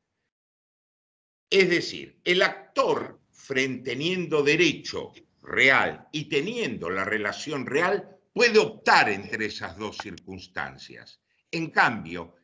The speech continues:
quien carece de derecho real solamente le va a quedar la vía del posesorio.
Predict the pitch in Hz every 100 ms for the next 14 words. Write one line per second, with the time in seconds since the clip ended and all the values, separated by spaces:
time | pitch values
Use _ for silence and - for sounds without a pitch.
0 | _ - 139 131 110 110 110 _ 107 104
1 | 185 196 - - 78 98 95 107 120 160
2 | 156 160 156 170 - 139 135 135 143 143
3 | 156 135 117 123 120 120 120 117 104 107
4 | 107 95 92 - 78 - 71 - 58 53
5 | 53 55